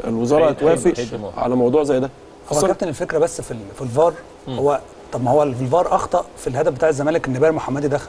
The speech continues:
Speaker 3: ما هو ده برضه من خطاب الزمالك إن باير محمدي دخل.
Speaker 2: ما هو ده منظومة التحكيم برضه.
Speaker 3: أيوه، طب ما أنا بقول لمر-، برد على مراد، يعني، منظومة التحكيم،
Speaker 2: آه.
Speaker 3: ما هو الراجل إزاي ما ي-، ما يتكلمش مع الحكام
Speaker 2: آه.
Speaker 3: إن هو الحكم الفار اللي هو كان الكابتن محمود البنا ما خلاش
Speaker 2: طب
Speaker 3: الحكم
Speaker 2: أنت ليه
Speaker 3: يرجع
Speaker 2: ماسك،
Speaker 3: يشوف
Speaker 2: أنت ليه
Speaker 3: ال-
Speaker 2: ماسك اللقطة دي النهاردة ماتش إمبي؟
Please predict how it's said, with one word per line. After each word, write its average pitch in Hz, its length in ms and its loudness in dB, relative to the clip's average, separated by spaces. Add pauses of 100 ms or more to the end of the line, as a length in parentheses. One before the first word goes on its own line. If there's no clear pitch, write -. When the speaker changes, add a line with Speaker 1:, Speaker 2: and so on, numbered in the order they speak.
(120)
Speaker 3:
ما 98 60 -8
هو 101 40 -6
ده 131 100 -2
برضه 151 200 2
من 135 80 0
خطاب 156 280 -2
الزمالك 151 540 0 (360)
إن 131 100 -2
باير 160 120 4
محمدي 151 340 0
دخل. 135 300 -2
Speaker 2:
ما 139 60 2
هو 139 40 4
ده 180 100 2
منظومة 214 320 2
التحكيم 254 360 -4
برضه. 208 140 4
Speaker 3:
أيوه، 202 220 4
طب 127 100 -2
ما 135 80 0
أنا 151 80 2
بقول 156 160 4
لمر-، 147 200 -2
برد 151 280 2
على 123 120 2
مراد، 131 240 -4
يعني، 131 140 -4
منظومة 131 160 -6
التحكيم، 143 220 0
Speaker 2:
آه. 147 60 0
Speaker 3:
ما 127 60 0
هو 156 160 6
الراجل 165 400 2 (140)
إزاي 123 240 0
ما 160 100 0
ي-، 143 140 0
ما 123 140 -6
يتكلمش 131 540 -4
مع 151 80 4
الحكام 156 500 0 (280)
Speaker 2:
آه. 120 220 0
Speaker 3:
إن 139 140 0
هو 170 460 2 (340)
الحكم 156 460 -2
الفار 135 600 2
اللي 143 180 -6
هو 147 120 2
كان 131 180 -8
الكابتن 156 260 -6
محمود 165 200 -4
البنا 170 260 -2
ما 160 80 -4
خلاش 135 300 -4
Speaker 2:
طب 127 60 -8
Speaker 3:
الحكم - 160 -2
Speaker 2:
أنت - 80 0
ليه 139 60 2
Speaker 3:
يرجع 160 140 2
Speaker 2:
ماسك، 170 140 -2
Speaker 3:
يشوف 185 120 -2
Speaker 2:
أنت 151 100 0
ليه 147 100 2
Speaker 3:
ال- 170 40 0
Speaker 2:
ماسك 170 220 -2
اللقطة 165 240 0
دي 170 80 0
النهاردة 165 400 0
ماتش 165 220 -2
إمبي؟ 160 260 -4